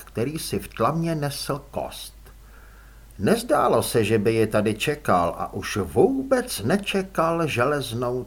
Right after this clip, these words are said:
tyč. „Och, já se velmi omlouvám,“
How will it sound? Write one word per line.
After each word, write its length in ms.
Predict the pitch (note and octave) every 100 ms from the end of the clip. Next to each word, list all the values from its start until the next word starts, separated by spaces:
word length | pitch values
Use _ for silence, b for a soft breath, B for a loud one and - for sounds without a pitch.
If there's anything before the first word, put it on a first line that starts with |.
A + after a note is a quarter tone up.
| -
tyč. 480 | - - - - - - - - - - - -
„Och, 540 | - E4 C#4 - - B B B B -
já 240 | F#2+ E3
se 220 | G3 C#3+
velmi 460 | F#2+ A#2 A3+ A3 D#3+ -
omlouvám,“ 1000 | A2+ A2 A#2+ C4+ C#4 C#4 B3+ F3+ A2+